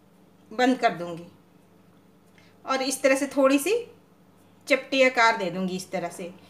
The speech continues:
इस तरीके से मैं हर पेड़े को बना दूँगी।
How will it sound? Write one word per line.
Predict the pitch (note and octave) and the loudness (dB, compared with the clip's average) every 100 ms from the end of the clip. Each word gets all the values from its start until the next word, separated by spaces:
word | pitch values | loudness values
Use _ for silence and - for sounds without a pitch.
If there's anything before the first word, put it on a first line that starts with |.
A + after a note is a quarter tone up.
| _ | _
इस | C#4+ C#4 | -4 0
तरीके | C4+ C#4 D4 | 2 4 2
से | D4 | 4
मैं | D4 D4 D4 D4 C#4 - - | 6 6 6 6 2 -2 -2
हर | C#4+ C#4 | 4 4
पेड़े | C#4 C#4 C4+ | 6 6 6
को | D#4+ A#4+ - - _ _ _ _ _ - _ | 4 0 -2 -20 _ _ _ _ _ -20 _
बना | A3+ A#3 F#3 | -6 -2 -2
दूँगी। | E3+ E3 - - | -4 -10 -12 -10